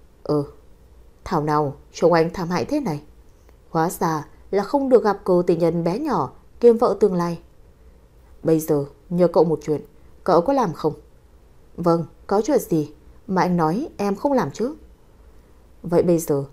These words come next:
cậu đi đón cô ấy tới đây có được không? Cứ nói tôi bệnh là được rồi, đừng hỏi nhiều. Tôi lệnh sếp. Hiếu Minh vừa đến nơi đã thấy mẹ của cô chào hỏi. Cháu chào cô ạ. Cậu là...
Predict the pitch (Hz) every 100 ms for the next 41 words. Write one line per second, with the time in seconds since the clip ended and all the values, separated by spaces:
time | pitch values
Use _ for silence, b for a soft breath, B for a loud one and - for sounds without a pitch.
0 | - - - 175 185 180 180 - 196 147
1 | 190 302 - 170 175 185 180 277 214 -
2 | 143 - - - - - - _ _ -
3 | _ 185 165 147 160 285 - - 180 175
4 | 160 175 165 156 - 143 135 - - 190
5 | 175 156 139 139 - - - - - _
6 | - - - 175 175 - - 254 - -
7 | - - - - - - 180 165 180 175
8 | 170 180 160 170 175 170 147 B B -
9 | 180 - - 294 208 180 202 151 - 165
10 | 156 165 139 160 131 - - - - -
11 | _ - - - 190 - 247 269 233 143
12 | - - - - - - - - _ -
13 | - 175 160 151 151 147